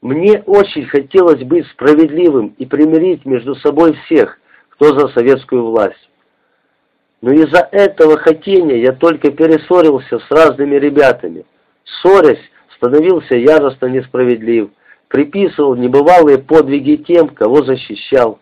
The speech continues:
а в другом споре столь же незаслуженно их поносил. Из-за этого я злился на себя и ещё пуще на других,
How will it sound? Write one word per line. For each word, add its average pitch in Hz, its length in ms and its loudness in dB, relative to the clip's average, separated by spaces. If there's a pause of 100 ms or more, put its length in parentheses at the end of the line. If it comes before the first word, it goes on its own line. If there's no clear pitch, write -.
(480)
а 123 160 0
в 135 60 -4
другом 175 420 2
споре 151 420 0
столь 160 300 -2
же 143 100 -4
незаслуженно 127 760 -4
их 123 320 -10
поносил. 117 600 -4 (840)
Из-за 131 280 2
этого 196 420 2
я 131 200 2
злился 139 480 -4
на 123 180 -4
себя 147 300 0
и 160 180 -4
ещё 123 300 -2
пуще 156 560 -8 (100)
на 117 100 -2
других, 123 540 -4